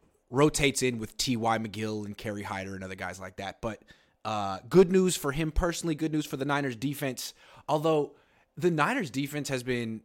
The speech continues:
utterly dominant this year, whether they've had Eric Armstead or not, whether they've had Emmanuel Mosley or not. Like,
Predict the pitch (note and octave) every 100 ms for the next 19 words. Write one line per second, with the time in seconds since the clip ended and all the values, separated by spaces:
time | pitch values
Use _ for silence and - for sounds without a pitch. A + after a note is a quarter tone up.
0 | _ C#3 D3+ C3+ A2+ B2+ C3 B2 A#2 A#2
1 | A#2+ - A#2+ A#2 A2 A#2 A2+ G#2+ A2 A2+
2 | G2+ G2 G2 D3 D#3 C#3+ D3 C#3 C3+ C3+
3 | C3+ A#2 B2+ A2+ A2+ A#2+ A2+ G#2+ G2 F2+
4 | G2+ D3+ D#3 D3 C#3 C3+ C3+ C3 C3 A#2+
5 | A#2